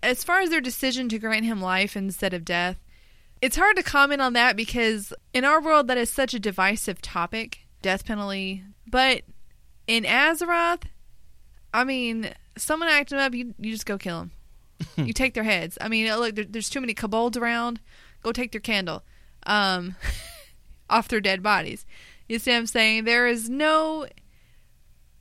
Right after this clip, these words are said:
Speaker 1: other instances in the world where they are sitting there and having a trial and letting somebody just have life in prison.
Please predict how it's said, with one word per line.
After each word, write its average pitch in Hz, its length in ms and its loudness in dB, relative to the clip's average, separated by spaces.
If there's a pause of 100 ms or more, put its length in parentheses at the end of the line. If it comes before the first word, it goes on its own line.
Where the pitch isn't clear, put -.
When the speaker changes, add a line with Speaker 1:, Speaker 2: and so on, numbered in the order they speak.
(680)
Speaker 1:
other 311 340 2
instances 220 1040 0
in 208 160 -6
the 196 100 -4
world 190 800 -2
where 208 480 0
they 208 160 2
are 208 100 0
sitting 269 400 -4
there 202 220 -2
and 196 80 -6
having 185 440 -4
a 170 60 -8
trial 175 680 -4 (1120)
and 190 340 -2
letting 208 380 -2
somebody 190 560 -4
just 190 400 -6 (100)
have 196 240 -2
life 190 300 0
in 175 140 -10
prison. 196 540 -8